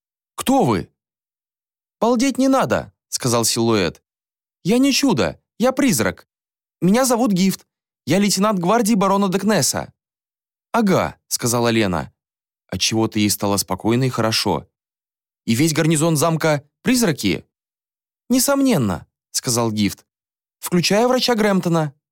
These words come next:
Маленькая фехтовальщица вспомнила. «Что с девушкой? Барон назвал её ветерком». Гифт отделился от стены и всплыл на спинку кровати.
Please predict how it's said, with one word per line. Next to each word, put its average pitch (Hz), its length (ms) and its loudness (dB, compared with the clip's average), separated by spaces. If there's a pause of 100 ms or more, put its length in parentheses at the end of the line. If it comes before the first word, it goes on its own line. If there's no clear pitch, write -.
(540)
Маленькая 101 460 -2
фехтовальщица 107 680 -4
вспомнила. 90 720 -2 (680)
«Что - 220 -2
с 190 80 0
девушкой? 127 600 -2 (280)
Барон 151 380 0
назвал 175 320 2
её 175 160 2
ветерком». 175 560 -2 (840)
Гифт 110 360 -4
отделился 107 560 0
от 90 80 -4
стены 123 400 0
и 143 140 -6
всплыл 127 360 -2
на 143 100 0
спинку 101 380 -2
кровати. 98 600 -4